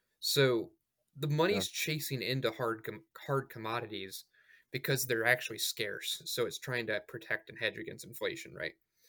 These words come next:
Speaker 1: But now what you have is you're trying to chase into s-,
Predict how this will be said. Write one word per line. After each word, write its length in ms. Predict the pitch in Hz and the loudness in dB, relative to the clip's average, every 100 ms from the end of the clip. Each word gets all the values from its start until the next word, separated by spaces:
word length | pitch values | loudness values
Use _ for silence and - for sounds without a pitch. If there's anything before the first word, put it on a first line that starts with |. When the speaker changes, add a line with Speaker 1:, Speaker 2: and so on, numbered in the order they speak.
| _ _ 139 | _ _ 0
Speaker 1:
But 240 | 147 139 | 2 2
now 280 | 147 160 202 | 2 4 4
what 280 | 160 156 131 | 4 4 0
you 100 | 123 | 0
have 460 | 151 147 113 107 135 | 2 4 4 2 -4
is 160 | - | -2
you're 120 | 143 | -2
trying 340 | 165 175 170 139 | -2 -2 0 -2
to 60 | |
chase 440 | - - 175 170 - | -4 -2 0 0 -2
into 440 | 151 160 - 135 | -4 -4 0 0
s-, 120 | 120 | 0